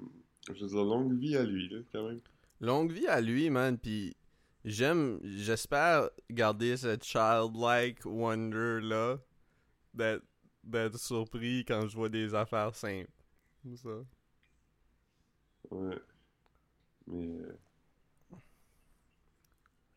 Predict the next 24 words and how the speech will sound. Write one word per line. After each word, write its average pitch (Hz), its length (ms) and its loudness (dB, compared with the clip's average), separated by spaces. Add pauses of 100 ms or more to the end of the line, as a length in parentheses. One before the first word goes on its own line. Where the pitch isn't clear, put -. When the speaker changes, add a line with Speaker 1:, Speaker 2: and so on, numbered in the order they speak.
(160)
Speaker 1:
Ah. 113 260 0 (1700)
En 82 160 -8
tout - 240 -20
cas. 92 60 -6 (580)
Hey, 101 120 8
hier, 113 180 8
euh... - 340 2 (480)
Parce 95 140 -4
que 101 100 2
je - 80 0
t'avais 214 180 6
déjà 262 160 -2
montré, 139 440 0
mais 107 140 2
hier, 107 240 2
t'as 104 120 2
comme 90 400 -2
vraiment 95 380 0
fait 117 240 -6
un 98 140 2
deep 101 340 -6 (100)
dive 101 480 2
dans, 92 120 -2
euh, 95 380 -2